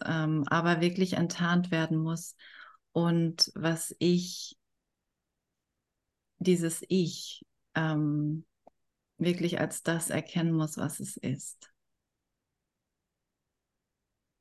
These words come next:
Und das ist das Einzige, was glücklich machen wird. Und Glück brauchen wir im Aufwachen. Wenn wir nicht glücklich sind, können wir nicht aufwachen.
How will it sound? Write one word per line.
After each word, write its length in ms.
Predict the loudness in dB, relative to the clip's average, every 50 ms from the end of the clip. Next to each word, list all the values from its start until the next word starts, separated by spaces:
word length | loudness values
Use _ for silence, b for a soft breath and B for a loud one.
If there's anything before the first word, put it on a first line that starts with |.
| _ _ _ _ _ _ _ _ _ _ _ _ _ _ _ _ _ _ _ _ _ _ _ _ _ _ _ _ _ 0
Und 140 | 2 4 4
das 140 | 2 0 0
ist 140 | -4 -2 -2
das 160 | -2 -2 -2
Einzige, 600 | -2 0 2 2 2 2 2 0 0 0 -2 -2
was 220 | -2 -2 -4 -6
glücklich 520 | -8 -6 -6 -6 -4 -4 -6 -6 -4 -2 0
machen 380 | 0 0 0 0 -2 -2 -2 0
wird. 360 | 0 0 0 -2 -4 -8 -18 _ _ _ _ _ _ B B B B B B 0
Und 280 | 4 4 4 4 2 -2
Glück 580 | 0 2 4 4 6 4 4 2 -2 -8 -18 -20 -20 _ _ _ _ _ _ -6
brauchen 580 | -4 -2 2 4 4 4 4 2 2 0 2 2
wir 120 | 2 2
im 140 | 2 2 2
Aufwachen. 760 | 2 0 -2 -2 -4 -4 -2 -2 -2 -2 -4 -4 -4 -2 0
Wenn 180 | 0 0 0 0
wir 100 | 0 0
nicht 400 | 2 2 2 2 0 -6 -10 -2
glücklich 600 | 0 2 2 2 0 -2 -4 -4 -4 -4 -8 -4
sind, 360 | 2 4 4 4 4 2 0
können 260 | -2 0 2 2 2
wir 80 | 2 0
nicht 240 | -2 -2 -2 -2
aufwachen. 720 | 0 0 -2 -2 -4 -6 -6 -6 -6 -6 -8 -8 -8 -10